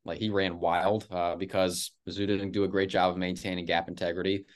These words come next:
uh, allowing Daniels to break contain and allowing, uh, big runs because there were holes around the line of scrimmage.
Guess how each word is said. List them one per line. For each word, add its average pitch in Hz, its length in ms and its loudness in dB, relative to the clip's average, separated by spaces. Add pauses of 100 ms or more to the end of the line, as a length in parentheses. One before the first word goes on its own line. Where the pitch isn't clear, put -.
(260)
uh, 78 280 0
allowing 90 360 4
Daniels 90 340 -4
to 92 80 -8
break 90 260 -2
contain 92 580 -6
and 85 160 -6
allowing, 87 480 0
uh, 80 200 0 (140)
big 95 240 0
runs 90 400 -2 (280)
because 90 420 0
there 87 120 -2
were 87 180 -4 (220)
holes 92 540 0
around 90 220 0
the 92 60 0
line 87 180 0
of 87 60 -6
scrimmage. 107 520 -4